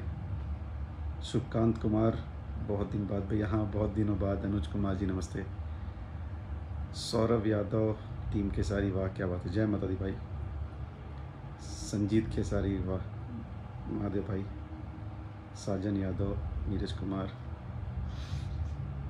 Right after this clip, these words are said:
हम्म, बहुत दिन बाद तो है, कुछ कुछ काम में लगे हुए थे हम लोग सब। और राकेश सिंह राजपूत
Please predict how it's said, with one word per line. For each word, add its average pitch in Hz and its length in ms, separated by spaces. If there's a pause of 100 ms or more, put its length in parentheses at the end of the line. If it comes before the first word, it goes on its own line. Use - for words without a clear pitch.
(160)
हम्म, 113 380
बहुत 117 160
दिन 120 200
बाद 113 300
तो 113 80
है, 131 180 (400)
कुछ 113 140
कुछ 117 160
काम 104 200
में 104 140
लगे 101 160
हुए 101 120
थे 98 60
हम 95 160
लोग 98 80
सब। 92 220 (1800)
और 95 260 (3000)
राकेश 104 280
सिंह 101 180
राजपूत 98 400